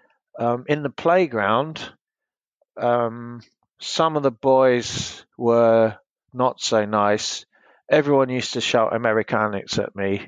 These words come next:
shout, thinking I was American, and that used to bother me as a young boy because they didn't know that I wasn't really American. Um,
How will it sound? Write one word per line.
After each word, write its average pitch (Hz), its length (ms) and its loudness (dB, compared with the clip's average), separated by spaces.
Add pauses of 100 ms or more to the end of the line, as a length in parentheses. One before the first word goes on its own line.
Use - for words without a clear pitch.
shout, - 340 -2
thinking 107 360 -4
I 101 60 0
was 95 140 -2
American, 98 600 -2
and 110 100 -2
that 120 160 0
used 113 220 -4
to 104 40 -6
bother 113 300 0
me 92 180 -4
as 90 120 -4
a 95 60 -6
young 90 240 -6
boy 90 200 -2
because 101 460 -4 (440)
they 131 140 2
didn't 123 260 -2
know 117 280 2
that 98 100 0
I 98 80 -2
wasn't 107 320 0
really 104 300 2
American. 90 580 -6 (1120)
Um, 104 460 -4